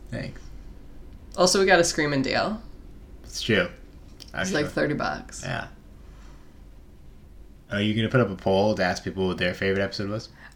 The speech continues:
Speaker 2: I was thinking so.
Speaker 1: Or I guess it has to be the
Speaker 2: The question box, yeah. People hate the question box, though.
Speaker 1: Mm,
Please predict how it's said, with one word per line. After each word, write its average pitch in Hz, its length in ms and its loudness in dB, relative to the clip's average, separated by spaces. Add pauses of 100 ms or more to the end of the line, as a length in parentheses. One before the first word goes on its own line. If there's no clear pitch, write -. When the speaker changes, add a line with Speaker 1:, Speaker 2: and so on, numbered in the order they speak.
Speaker 2:
I 220 40 10
was 233 160 8
thinking 285 340 6
so. 175 480 2
Speaker 1:
Or 190 120 4
I 95 180 6
guess 110 160 4
it - 40 6
has 104 100 4
to - 60 -6
be 95 100 4
the 87 260 0 (120)
Speaker 2:
The 185 120 8
question 190 520 6
box, 143 440 4
yeah. 160 420 8 (220)
People 294 240 6
hate 190 300 2
the 247 60 0
question - 440 -4
box, - 340 -10
though. 95 100 0
Speaker 1:
Mm, 85 260 0